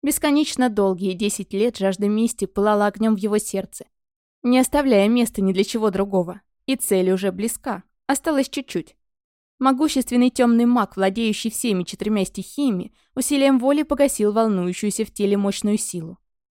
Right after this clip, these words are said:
Лютая ненависть уже давно приносила пользу, способствуя восстановлению контроля над тьмой.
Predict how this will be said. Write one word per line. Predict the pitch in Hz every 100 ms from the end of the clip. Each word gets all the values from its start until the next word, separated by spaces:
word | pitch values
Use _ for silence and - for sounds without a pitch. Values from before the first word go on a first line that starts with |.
| -
Лютая | 226 226 214
ненависть | 208 202 233 202 -
уже | 202 208
давно | 208 196 226
приносила | - 262 254 - 254
пользу, | - - 170 - 190 - _
способствуя | - - 339 240 - 220 208
восстановлению | - 254 254 233 202 208
контроля | 247 240 214 190
над | 196 233
тьмой. | - 180 175